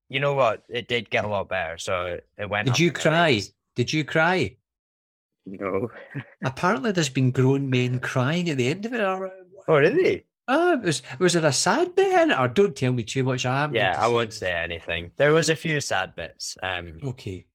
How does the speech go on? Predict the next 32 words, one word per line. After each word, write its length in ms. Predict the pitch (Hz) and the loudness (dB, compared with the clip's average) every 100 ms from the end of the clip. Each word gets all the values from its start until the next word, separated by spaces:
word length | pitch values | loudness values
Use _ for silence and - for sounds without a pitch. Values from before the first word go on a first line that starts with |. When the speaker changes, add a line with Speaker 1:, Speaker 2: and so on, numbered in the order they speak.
| - | -8
Speaker 1:
to 80 | 117 | -6
do 240 | 98 117 | -2 -2
with 240 | 104 - | -2 -4
Goose 540 | - 98 92 - - - | -2 -2 -2 -8 -10 -10
in 140 | 104 | -8
the 80 | 98 | -6
last 380 | 85 87 87 - | -2 -2 -4 -10
film. 240 | 76 78 80 _ _ _ _ - | -12 -14 -16 _ _ _ _ -20
Speaker 2:
Oh. 140 | 113 - _ | -20 -20 _
So, 200 | - 160 151 | -6 -6 -6
so 160 | - | -4
anyway, 460 | 147 147 135 110 - _ _ _ _ - | -2 0 2 0 -4 _ _ _ _ -4
Tom 280 | - 165 160 | 2 2 0
Cruise, 680 | - 131 123 117 107 - - _ | 0 2 2 0 -4 -10 -12 _
if 160 | 143 127 | -6 2
you 100 | 143 | 4
are 160 | 151 | 4
listening, 440 | 147 127 - 117 117 | 4 2 -2 -4 -2
and 100 | 117 | 0
I 40 | |
know 200 | 123 147 | 2 4
that 80 | 151 | 2
you're 160 | 135 120 | 2 0
a 40 | |
big 280 | 110 120 107 | 0 -2 -4
Bitcoin 500 | 117 - - 123 117 | -8 -8 -4 -4 -2
hodler, 580 | 92 110 110 113 110 98 _ _ _ _ _ _ _ | -4 -4 -4 -2 -2 -4 _ _ _ _ _ _ _
don't 240 | 170 180 165 | 2 2 2
listen, 420 | 131 - 127 117 | 0 0 -4 -2
don't 260 | 156 160 | -2 -2
be 140 | 160 139 | 0 -2
disheartened 1040 | 123 123 - - 123 123 - 135 101 - | -2 -6 -4 -2 0 0 -4 -4 -4 -8